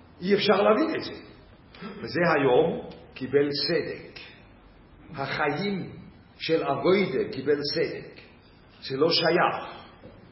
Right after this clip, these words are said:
לא שייך לשתוק על זה. לא שייך לעבור לסדר היום ולהגיד, "אוקיי." הם צריכים לדעת, לא. כאן יש קריאה עם עשר מגפונים.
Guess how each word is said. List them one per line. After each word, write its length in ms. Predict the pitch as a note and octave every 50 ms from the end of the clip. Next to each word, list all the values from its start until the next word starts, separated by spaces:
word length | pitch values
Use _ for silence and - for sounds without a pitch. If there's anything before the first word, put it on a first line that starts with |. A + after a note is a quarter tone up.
| - - - - - - C3+
לא 220 | C#3+ F#3 A3 G#3
שייך 520 | G#3+ G#3 F#3+ F3 F#3+ F#3+ F#3 F#3 F#3 F3
לשתוק 400 | E3 D#3+ - - G#3 G3+ - C#3 C3
על 80 | - -
זה. 140 | - - - - - - - - - - - - - - C#3+
לא 140 | F#3+ G#3+
שייך 400 | G#3 G#3+ G3+ F#3+ G3 F#3+ F#3+ F#3
לעבור 680 | F3 D#3 D3+ D3 D#3+ G3+ G#3 F#3 D3 C3+ - - - B3+
לסדר 380 | G#3+ F#3+ - F#3+ F#3+ F#3 D#3+ D3+
היום 300 | D3+ D#3+ F3+ F3 E3+ C#3
ולהגיד, 280 | C#3+ C#3+ D3 E3 E3 F3
"אוקיי." 280 | F3 D#3 - C#3 - - - - - - - - - - - - - -
הם 100 | - C#3+
צריכים 260 | C#3+ - E3 F3 E3 D#3+ D#3
לדעת, 240 | F3 F3 E3 D3 - - - - - -
לא. 440 | C3 D3 E3+ C#3 - - - - - - - - -
כאן 320 | - D#3 E3 F#3 G3 F#3+ F#3 - - - C#3 C#3+
יש 580 | D#3+ E3+ - E2 - - - - - - - -
קריאה 720 | C#3 D3+ D3 D3 D3 D#3+ F3+ F3 D3+ C3 A#2+ A#2 - - - - - -
עם 160 | D#3 D#3 D3+ C#3+ - - - -
עשר 480 | - G#3 A#3+ A3+ - - - - F#3 F3
מגפונים. 840 | E3+ F3 F3+ - - - - - G#3 A3+ G3 - - - - - -